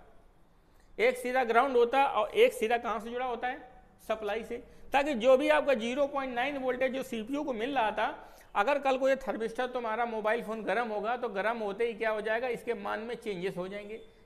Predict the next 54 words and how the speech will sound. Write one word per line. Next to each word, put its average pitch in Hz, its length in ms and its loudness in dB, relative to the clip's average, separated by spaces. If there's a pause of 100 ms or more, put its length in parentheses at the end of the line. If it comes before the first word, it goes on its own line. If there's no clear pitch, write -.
इसके 226 260 -2
मान 240 220 -2
में 262 120 -2
changes 240 440 -6
होने 226 200 -6
का 240 100 -4
मतलब 233 320 -6
क्या 247 120 0
होता 233 220 2
है, 240 60 0
zero 226 300 -4
point 247 260 -4
nine 240 200 -2
voltage 233 320 -4
सीधे 226 240 -4
ground 196 300 -4
कर 180 140 -6
देगा। 170 300 -10 (400)
जैसे 220 360 0
ही 339 80 -2
zero 269 260 -2
point 262 260 -4
nine 247 200 -4
voltage 240 360 -2
ground 233 260 -2
हो 233 80 4
जाएंगे 226 280 0
तो 226 100 -2
सीपीयू 226 460 -6
को 214 100 -6
समझ 202 240 -10
में 202 160 -8
आएगा 226 180 -6
कि 233 60 -10
भाई 208 180 -2
कोई 220 180 -4
voltage 202 400 -4
नहीं 175 140 -10
आ 185 80 -6
रहे। 190 160 -10 (880)
जब 202 160 -6
कोई 220 140 -2
voltage 208 400 -2
नहीं 226 120 -8
आ 226 80 0
रहे 254 120 -2
हैं 240 80 -6
तो 240 120 0
सीपीयू 226 400 -8
को 233 80 -8
मतलब 220 320 -4
ये 220 120 -4
समझ 233 300 -4
जाएगा 226 400 2